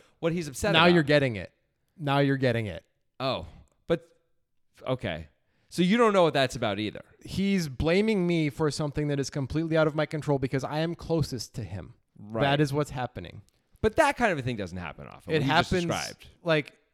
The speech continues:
Speaker 2: not that exact
Speaker 1: That's
Speaker 2: type of
Speaker 1: incredible.
Speaker 2: Yeah, stuff like that happens all the time.
Speaker 1: That
Speaker 2: I've
Speaker 1: never happens to me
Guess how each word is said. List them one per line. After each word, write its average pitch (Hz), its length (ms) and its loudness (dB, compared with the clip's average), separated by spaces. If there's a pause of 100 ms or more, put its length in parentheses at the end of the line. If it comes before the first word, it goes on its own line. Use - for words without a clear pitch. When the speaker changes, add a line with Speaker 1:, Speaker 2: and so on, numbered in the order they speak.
(300)
Speaker 2:
not 180 300 0
that 170 160 0
exact 131 420 -2
Speaker 1:
That's 175 160 2
Speaker 2:
type 165 80 2
of 214 60 0
Speaker 1:
incredible. 160 560 0
Speaker 2:
Yeah, 165 240 2
stuff 208 260 0
like 202 120 0
that 196 140 2
happens 180 320 -2
all 160 100 0
the 160 100 -4
time. 160 180 -4
Speaker 1:
That 95 80 -2
Speaker 2:
I've - 100 -8
Speaker 1:
never 196 380 -8
happens 175 480 -8
to - 80 -14
me 143 160 -8